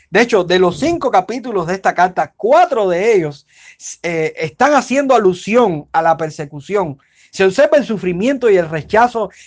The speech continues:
de este mundo hacia los cristianos. La persona de Cristo en la boca y la conducta de los cristianos era clave para ser testigos del sufrimiento que ellos tenían. De hecho, si leemos el capítulo cuatro, versículo catorce,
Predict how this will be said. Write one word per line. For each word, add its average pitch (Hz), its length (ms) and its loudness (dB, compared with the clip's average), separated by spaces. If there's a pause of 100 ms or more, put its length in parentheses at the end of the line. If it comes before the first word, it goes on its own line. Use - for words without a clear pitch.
de 170 100 -4
este 190 260 -2
mundo 247 360 -4
hacia 175 180 -8
los 160 100 -6
cristianos. 170 500 -6 (200)
La 185 160 0
persona 220 340 0
de 220 160 0
Cristo 247 340 -4
en 208 40 -4
la 175 120 0
boca 233 300 2
y 208 40 -2
la 185 120 0
conducta 165 460 -4
de 175 60 0
los 160 100 -6
cristianos 202 480 -8
era 214 200 -6
clave 220 440 -2 (240)
para 160 220 -2
ser 214 180 -8
testigos 202 540 -8
del 156 100 -8
sufrimiento 151 640 -10
que 156 100 -10
ellos 170 160 -10
tenían. 160 380 -14 (680)
De 175 60 -2
hecho, 214 180 -2
si 175 120 -6
leemos 202 340 -2
el 196 60 -4
capítulo 185 440 -4
cuatro, 202 380 -2
versículo 180 400 -8
catorce, 190 460 -8